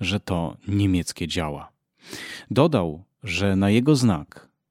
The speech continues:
gdyby eksplozje zanadto się zbliżyły do maszyny, wszyscy mają rzucić się na podłogę.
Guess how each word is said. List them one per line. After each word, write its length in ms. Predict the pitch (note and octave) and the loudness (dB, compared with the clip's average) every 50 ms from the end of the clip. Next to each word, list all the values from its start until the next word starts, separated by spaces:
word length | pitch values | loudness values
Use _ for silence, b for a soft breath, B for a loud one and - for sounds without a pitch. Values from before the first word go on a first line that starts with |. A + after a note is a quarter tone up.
| _ _ - | _ _ -10
gdyby 340 | F2+ E2+ F2+ G2+ - - - | -10 -4 -2 0 0 0 -2
eksplozje 540 | - - - - - A#2 G#2+ F#2 F#2+ F#2+ | -2 -6 -8 -4 0 0 2 2 2 -2
zanadto 440 | F2 F2+ F2 G2 F#2+ - _ - F#2+ | -2 -2 -2 -2 -4 -4 _ -6 -4
się 260 | - - - F2 E2+ | -4 -2 -2 -2 -2
zbliżyły 680 | E2+ D#2+ D#2+ E2+ F#2+ F#2+ F2+ E2+ B2 A#2 F#2+ E2 D2 C#2+ | -2 -4 -6 -2 -2 0 2 4 4 4 4 2 -2 -6
do 120 | C#2+ E2 | -6 -6
maszyny, 580 | D#2 D#2 D#2+ D#2+ - - G2 F2+ F#2 F#2+ G2 G#2 B B B B B B B B B B B | -4 -4 -4 -6 -4 -2 0 0 2 0 0 -2 B B B B B B B B B B B
wszyscy 400 | - - - C3 A2+ - - B2+ | -4 0 0 2 0 2 2 4
mają 500 | A2 G2+ G2 G2 G2 F#2+ F#2+ F#2+ F#2+ F#2+ - _ _ | 4 4 4 4 4 4 4 2 2 0 -4 _ _
rzucić 440 | - F2 E2+ G2 G2+ - - G2 - | -8 -4 -2 -2 -2 -2 -4 -6 -4
się 200 | - - - F2 | -4 -4 -4 -4
na 120 | D#2 D#2+ E2 | -4 -6 -8
podłogę. 480 | - - F#2 E2 D#2 D2+ C#2 - - | -8 -8 -6 -6 -6 -6 -8 -12 -18